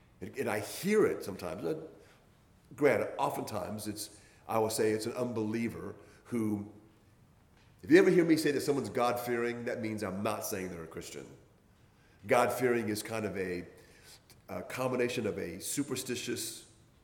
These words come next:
respectful view concerning some kind of deity,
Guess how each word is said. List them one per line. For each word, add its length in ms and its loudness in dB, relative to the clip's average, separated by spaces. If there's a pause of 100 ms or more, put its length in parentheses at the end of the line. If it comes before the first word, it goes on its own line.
(140)
respectful 520 -4
view 600 0 (720)
concerning 640 -2
some 220 0
kind 200 -4
of 120 -8
deity, 420 -10